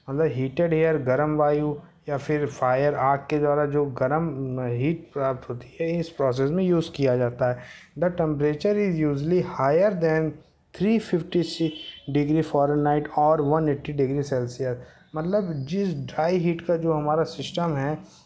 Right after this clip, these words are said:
इसमें usually higher than, मतलब तीन सौ छप्पन डिग्री फ़ारेनहाइट या एक सौ अस्सी डिग्री सेल्सियस के ऊपर ही हम लोग टेम्परेचर को रखते हैं। एग्जांपल के तौर पे हमारा हॉट एयर ओवन है।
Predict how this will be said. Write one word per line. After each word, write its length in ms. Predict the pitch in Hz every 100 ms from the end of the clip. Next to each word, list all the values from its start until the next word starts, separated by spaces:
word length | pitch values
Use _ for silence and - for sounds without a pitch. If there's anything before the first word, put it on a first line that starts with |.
| _
इसमें 340 | 160 143 185 196
usually 480 | 180 165 170 196 175
higher 400 | - 147 165 160
than, 300 | 147 147 143
मतलब 440 | 151 170 190 196
तीन 200 | 170 180
सौ 120 | 180 180
छप्पन 420 | 151 139 185 185
डिग्री 260 | 165 170
फ़ारेनहाइट 720 | 165 156 139 131 127 151 180 - - _ _ 175
या 80 |
एक 240 | 185 185 185
सौ 120 | 196
अस्सी 260 | 180 - 180
डिग्री 300 | 160 160 151
सेल्सियस 480 | 143 131 139 135
के 140 | - 170
ऊपर 380 | 139 127 139 135
ही 140 | 175
हम 200 | 143 131
लोग 200 | 165 240 - - _ -
टेम्परेचर 520 | 143 135 131 139 147
को 160 | 202
रखते 340 | 165 127 - 139
हैं। 260 | 131 131 -
एग्जांपल 520 | 143 156 156 151 170
के 80 | 165
तौर 240 | 160 165
पे 200 | 160 -
हमारा 340 | 151 151 180 226 - - _ -
हॉट 260 | 156 165
एयर 200 | 165 180
ओवन 360 | 156 127 135 127
है। 340 | 127 127 -